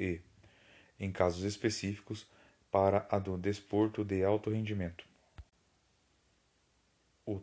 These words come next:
tratamento diferenciado para o desporto profissional e o não profissional.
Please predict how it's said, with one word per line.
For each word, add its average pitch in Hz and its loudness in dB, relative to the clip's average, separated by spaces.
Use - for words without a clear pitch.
tratamento 110 2
diferenciado 104 2
para 92 4
o 90 0
desporto 104 -2
profissional 98 -2
e 101 -2
o 101 0
não 95 -2
profissional. 104 -6